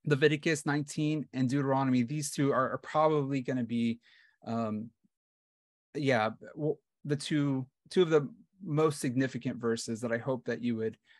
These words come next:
uh, memorize, at, at least the reference, so that you could, um, easily refer to it when, when talking about it or processing through this. So Leviticus nineteen, thirty-three, thirty-four, it says, "When a so-, when a stranger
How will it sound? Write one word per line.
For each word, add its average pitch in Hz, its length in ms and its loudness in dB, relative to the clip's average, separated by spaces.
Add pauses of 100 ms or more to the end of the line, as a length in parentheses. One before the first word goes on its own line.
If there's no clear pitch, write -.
(160)
uh, 107 180 -6
memorize, 113 760 2
at, 117 140 0
at 127 120 -6
least 135 220 -4
the 123 60 -4
reference, 117 500 -2
so - 260 -6
that 110 220 -8
you 117 120 -8
could, 104 240 -10 (480)
um, 104 420 -8 (200)
easily 113 600 -2 (120)
refer 117 440 -2
to 110 200 -6
it 104 100 -6
when, 113 280 -8
when 117 120 -8
talking 117 440 -6
about 104 320 -8
it 104 160 -6
or 107 140 -6
processing 110 640 -8
through 113 260 -10
this. 113 360 -12 (300)
So - 140 0
Leviticus 139 580 6
nineteen, 127 560 2
thirty-three, 120 520 0
thirty-four, 113 720 -2 (440)
it 127 120 -4
says, 120 280 0
"When 131 120 0
a 127 60 2
so-, 175 480 0
when 135 160 2
a 131 80 2
stranger 147 760 -2